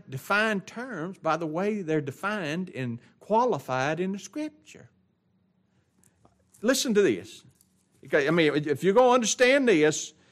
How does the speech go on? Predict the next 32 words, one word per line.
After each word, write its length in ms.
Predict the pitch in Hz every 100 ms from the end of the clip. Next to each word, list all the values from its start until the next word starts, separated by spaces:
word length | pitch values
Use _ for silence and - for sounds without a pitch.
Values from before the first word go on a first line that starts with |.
| _
if 160 | 143 131
we 180 | 170 202
walk 380 | 185 226 226
in 220 | 240 233 226
darkness, 560 | 220 165 - 95 98
well, 120 | 120
what 200 | 135 214
is 180 | 233 247
it 140 | 240 -
to 80 |
walk 360 | 143 180 220 214
in 180 | 226 220
darkness? 600 | 220 196 - - - -
Listen 300 | 131 175 202
to 80 | 190
this. 380 | 220 151 135 - _ _ _ - -
Our 140 | 139
Lord 260 | 170 185 175
Jesus 360 | 196 220 247
Christ 540 | - 170 147 139 175 - - _ _ _ _ - - _ _ _ _ _ _ _ _ - - _ _ _
was 180 | 156 151
standing 560 | - 196 220 214 220
with 140 | 190 160
a 40 |
man 340 | 156 190 196 185
named 300 | 180 170 160
Nicodemus, 760 | 202 220 196 196 147 156 156
and 100 | 143
he 60 | 135
just 260 | 160 170
told 260 | - 180 165
Nicodemus 720 | 175 165 151 165 151 131 -